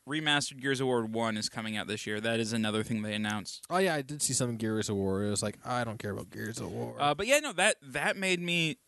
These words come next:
Speaker 1: well, and they, they had a nice jab at Sony in there. They said, "We're gonna let you play your own games and not charge you for them." So that was
Speaker 2: There's
Speaker 1: because
Speaker 2: really
Speaker 1: P S Now.
Speaker 2: Oh,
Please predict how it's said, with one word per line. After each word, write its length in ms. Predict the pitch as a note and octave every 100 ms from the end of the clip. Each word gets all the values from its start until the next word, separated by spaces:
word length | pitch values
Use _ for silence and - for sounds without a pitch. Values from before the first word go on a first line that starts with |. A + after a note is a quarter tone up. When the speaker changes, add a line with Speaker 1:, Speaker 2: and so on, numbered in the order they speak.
| -
Speaker 1:
well, 220 | D3+ D3+
and 280 | D3 C#3+ C3 B2
they, 380 | C#3 B2+ B2+ A#2+
they 280 | A#2+ A2+ G#2+ A2+ -
had 200 | - D3
a 40 | C3+
nice 360 | C3+ C#3+ C#3 A#2+
jab 340 | C#3+ B2+ C3
at 120 | C3+
Sony 400 | - D3 C3 B2
in 120 | A#2 A2+
there. 260 | A2 A2+
They 100 | B2
said, 200 | A#2+ C3+
"We're 80 | C3
gonna 160 | C3+ C#3
let 120 | C#3
you 100 | C#3
play 200 | A#2+ C#3
your 160 | C3+ B2+
own 180 | B2+
games 440 | B2+ B2 B2 C#3 - B2+
and 100 | A#2+
not 200 | B2 -
charge 360 | - B2+ A2+
you 120 | A#2
for 260 | A2 A2+ A2
them." 200 | G#2+ B2 - - - _ _ _ _ _ -
So 400 | - B2 A2+ A2
that 220 | A2+ A#2
was 440 | A2+ A2 G#2 - -
Speaker 2:
There's 300 | C3+ D#3 A#2+
Speaker 1:
because 60 |
Speaker 2:
really 340 | D#3+ D3 C3+ A#2
Speaker 1:
P 220 | D#3 C#3+
S 160 | B2
Now. 420 | C3 A#2+ A#2+ A#2+ A#2 _ _ _ _ _ _ _ _ E3
Speaker 2:
Oh, 220 | C3+